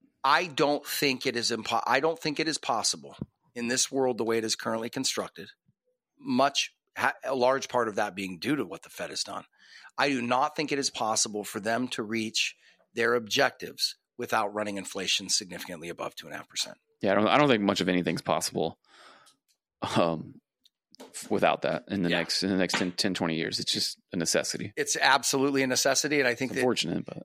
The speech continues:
Speaker 1: Yeah, it is unfortunate, and that's the other funny thing, listening to them, and you look at 'em and you go, "Hey, guys, we all know the reality. Your only way out is inflation. You actually need a higher inflation rate. If you're not willing to deal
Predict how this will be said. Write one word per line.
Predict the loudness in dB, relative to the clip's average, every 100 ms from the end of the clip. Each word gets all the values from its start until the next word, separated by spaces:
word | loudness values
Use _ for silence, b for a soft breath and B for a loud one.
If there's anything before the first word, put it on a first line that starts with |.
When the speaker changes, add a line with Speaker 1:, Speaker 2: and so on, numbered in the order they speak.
| 0
Speaker 1:
Yeah, | 4 4 4
it | 4
is | 4 4
unfortunate, | 2 2 0 2 2 2 0
and | 0 2 0 -4 0
that's | 0 2 2
the | 2
other | 2
funny | 0 0 0
thing, | 0 -2
listening | 0 0 0 0
to | 0
them, | 0 -2
and | -2
you | 0
look | -2 -2
at |
'em | -2
and | -2
you | -2
go, | 0
"Hey, | -2
guys, | -2 -6 -4 -6 -10 _ _ _ _ _
we | 0 2
all | 2
know | 0 -6 -6
the | -10
reality. | -8 -6 -6 -8 -10 -14 _ _ _ _
Your | -2 2
only | 4 2 2
way | 2 0
out | -2 -4 -4
is | -6
inflation. | -6 -8 -4 -4 -6 _ b b
You | 2
actually | 4 4 0 0
need | 0 -2 -2 -4
a | -4
higher | -4 -6 -8
inflation | -10 -6 -4 -4
rate. | -6 -14 B B -4
If | 0
you're | 2 4 4
not | 4 4 2 2
willing | 4 6 4 0
to | -2 -4
deal | -2 0 0 -2 -8